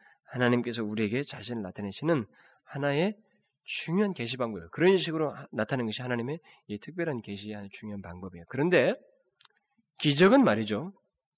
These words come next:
그런 식으로도 기적을 통해서 나타내는데 기적은 노아의 홍수 사건을 비롯해서 성경에 굉장히 많습니다. 그런 식으로, 그런 기적을 통해서 하나님 자신이 우리에게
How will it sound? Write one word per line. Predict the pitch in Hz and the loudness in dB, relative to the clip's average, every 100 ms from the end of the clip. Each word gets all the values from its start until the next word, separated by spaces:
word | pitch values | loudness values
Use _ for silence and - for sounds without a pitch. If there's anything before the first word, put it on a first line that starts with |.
| _ _ _ _ - | _ _ _ _ -12
그런 | 117 127 | -4 -4
식으로도 | 117 113 104 | -2 -6 -6
기적을 | - 110 117 | -6 -2 -2
통해서 | 104 95 | -4 -8
나타내는데 | 90 80 101 92 101 117 85 _ - - _ _ _ - | -8 -6 -6 -2 0 0 0 _ -20 -20 _ _ _ -8
기적은 | - 147 196 208 247 330 185 117 | -4 2 6 6 4 -2 -10 -2
노아의 | 123 185 269 302 | 4 8 8 6
홍수 | 269 202 285 254 | 6 4 4 2
사건을 | 220 156 - 165 | -2 -6 -6 -6
비롯해서 | 135 131 131 107 147 120 | -4 -4 -6 -6 -4 -4
성경에 | - 185 220 220 208 196 - | -4 -2 0 0 -2 -2 -6
굉장히 | - 202 294 370 339 | -6 0 4 4 2
많습니다. | - - - 87 _ _ | -4 -12 -16 -20 _ _
그런 | - 185 | 4 6
식으로, | 202 - 190 - - | 6 0 -8 -8 -6
그런 | - 214 | 6 6
기적을 | 190 156 214 220 | 6 6 6 6
통해서 | 202 196 190 196 - - | 4 4 4 2 -4 -6
하나님 | - 262 294 262 | 2 6 6 6
자신이 | - 139 170 | 2 0 4
우리에게 | 165 156 165 | 4 4 4